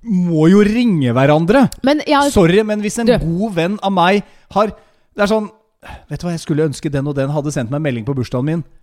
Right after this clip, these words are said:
Speaker 1: "Ja, men den svarte på Facebook." "Nei, sorry, men altså, vet du, er du nær venn, så ringer du."
Speaker 2: Herregud.
Speaker 1: Ja, men, å ja,
Speaker 2: Ja, det er
Speaker 1: stiller jeg,
Speaker 2: hyggelig,
Speaker 1: stiller
Speaker 2: men
Speaker 1: jeg for
Speaker 2: altså,
Speaker 1: høye krav
Speaker 2: nei.
Speaker 1: til nære venner?
Speaker 2: Hør
Speaker 1: Må
Speaker 2: nå.
Speaker 1: slå av en prat.
Speaker 2: Jeg har et
Speaker 1: Hvor
Speaker 2: forslag.
Speaker 1: of-, jeg er straks ferdig, du skal få snakke.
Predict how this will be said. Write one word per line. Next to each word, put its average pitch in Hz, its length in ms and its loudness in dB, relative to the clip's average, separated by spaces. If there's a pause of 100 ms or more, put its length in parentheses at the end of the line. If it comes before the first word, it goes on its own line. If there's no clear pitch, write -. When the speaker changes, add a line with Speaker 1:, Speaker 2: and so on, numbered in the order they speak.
(460)
Speaker 1:
"Ja, 294 120 2
men 339 100 -2
den 320 100 -2
svarte 240 300 -6
på 247 140 -8
Facebook." 254 420 -4 (100)
"Nei, 139 100 -10
sorry, 202 320 -6
men 240 140 -12
altså, 240 200 -10
vet 226 100 -8
du, 262 120 -6
er 160 120 0
du 233 80 -4
nær 190 320 2
venn, 214 180 -2
så 269 180 -4
ringer 202 520 -2
du." 277 80 0
Speaker 2:
Herregud. - 880 -8 (320)
Speaker 1:
Ja, 208 80 -6
men, 262 160 -8
å 208 100 -2
ja, 208 100 -2
Speaker 2:
Ja, 240 140 4 (100)
det 277 120 -2
er 311 80 0
Speaker 1:
stiller 185 180 4
jeg, 254 60 4
Speaker 2:
hyggelig, 180 100 -6
Speaker 1:
stiller 233 180 2
Speaker 2:
men 277 80 2
Speaker 1:
jeg 139 120 0
for 180 80 -2
Speaker 2:
altså, 151 120 0
Speaker 1:
høye 139 200 0
krav 139 280 0
Speaker 2:
nei. 254 80 -8
Speaker 1:
til 185 120 0
nære 156 260 -2
venner? 160 300 -2 (160)
Speaker 2:
Hør 269 80 0
Speaker 1:
Må 226 80 2
Speaker 2:
nå. 180 80 -2
Speaker 1:
slå 202 280 -6
av 127 120 -2
en 156 80 -2
prat. 147 120 0
Speaker 2:
Jeg 262 60 4
har 277 60 4
et 208 80 0
Speaker 1:
Hvor 247 80 2
Speaker 2:
forslag. 190 180 -2
Speaker 1:
of-, - 280 -18 (260)
jeg 190 120 0
er 220 120 0
straks - 260 -12
ferdig, 220 300 -4
du 240 60 -4
skal 262 180 -6
få 262 80 -6
snakke. 262 340 -8